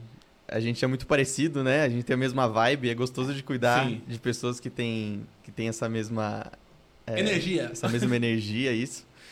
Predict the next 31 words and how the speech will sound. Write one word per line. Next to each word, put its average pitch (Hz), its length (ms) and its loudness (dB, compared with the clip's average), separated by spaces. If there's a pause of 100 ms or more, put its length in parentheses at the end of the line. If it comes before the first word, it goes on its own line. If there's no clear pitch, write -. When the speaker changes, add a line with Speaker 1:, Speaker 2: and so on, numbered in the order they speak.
(720)
Speaker 1:
E 220 80 4
é, 233 60 8
acho 165 180 4
que 175 80 2
é 170 80 4 (320)
o, 127 800 2
o, - 60 -6
as 117 120 0
pessoas, 165 340 0
elas 165 160 4
têm 180 140 0
buscado 160 500 0
cada 135 200 4
vez 123 200 2
mais 117 680 -2
o 123 60 -10
cuidado, 110 540 2
né? 117 260 0 (220)
A, 110 80 -4
a - 20 -2
medicina, 117 400 -4
ela 139 120 2
tem 151 140 -2
passado 151 380 2
por 151 140 -6
uma 143 140 0
transformação 123 680 -2
nos 110 140 -6
últimos 107 340 -8
anos. 101 340 -8
Então, 127 300 -2